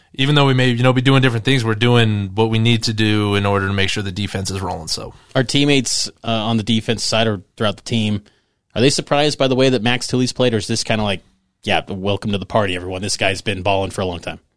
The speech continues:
Speaker 1: Uh, it's a welcome to the party.
Speaker 2: <laughs>
Speaker 1: Max, Max is an absolute dog. Like, he just, Ma-, I think Mad Max is the perfect nickname for him. I've seen that all over it. I think, I think it is perfect. He's just a,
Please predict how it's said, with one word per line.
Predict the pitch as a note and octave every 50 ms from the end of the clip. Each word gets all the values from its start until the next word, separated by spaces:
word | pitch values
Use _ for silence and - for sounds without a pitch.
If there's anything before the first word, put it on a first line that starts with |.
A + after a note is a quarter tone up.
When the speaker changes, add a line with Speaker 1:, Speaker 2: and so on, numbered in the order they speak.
| _ _ _ -
Speaker 1:
Uh, | B2+ B2+
it's | B2 A#2 -
a | B2+ A#2
welcome | A#2 A#2 A2+ A2 G#2+ A2
to | G#2
the | F#2+ F2+
party. | - F#2 F#2 E2+ E2+ - - - C3+
Speaker 2:
<laughs> | - -
Speaker 1:
Max, | B2+ C3+ C#3 B2+ A#2+ F#3+ F3 - - - - - - - - - -
Max | C#3 C#3 C#3+ D3+ E3 F3+ F3 F#3+
is | F3+ D#3
an | D3+ C#3+
absolute | C3+ C3 B2+ A#2 A2+ A#2 A2+ A#2 A2+ G2 F#2+ F#2+
dog. | F#2+ G#2+ F#2+ F#2 F2+ E2+ E2+ E2+ - -
Like, | G#2+ G2+ F#2+ F#2
he | - - B2+ B2+
just, | B2 B2+ B2 A#2 A2+ - - - - - _ _ - _ _ _ _ _ _
Ma-, | B2+ A#2+ B2+ B2+ C3+
I | C#3+
think | C3+ D3+ C#3 A#2+
Mad | B2+ B2+ C3 B2+ B2 A#2+
Max | A#2 A2+ A2+ A2 -
is | A2+ G2+
the | G#2
perfect | G2 - A#2 G#2+ G2 G#2+ G2+ F2
nickname | G2 F#2+ F#2 F2 G2 F#2 F2+
for | - G#2 F#2+
him. | F#2+ F#2+
I've | F#2+ G2 -
seen | - C3+ B2+
that | A#2+ A#2 A2+
all | A2+ A#2
over | A#2 A2+ A#2 A#2
it. | A2+ A2
I | A2+
think, | A2+ A2+ B2 A#2+ A2+ - -
I | A#2+
think | A#2 - A#2 A2+ A2 -
it | A#2 A2+ A2
is | A2 G#2+ G#2 F#2+ -
perfect. | - _ - - A2+ G#2+ F2+ - G#2 G2+ -
He's | G#2+ A#2+ A#2+ A#2+ A2+
just | - C3 A#2+ G#2+ - -
a, | A#2 G#2+ G#2 G2+ G2 F#2 F2+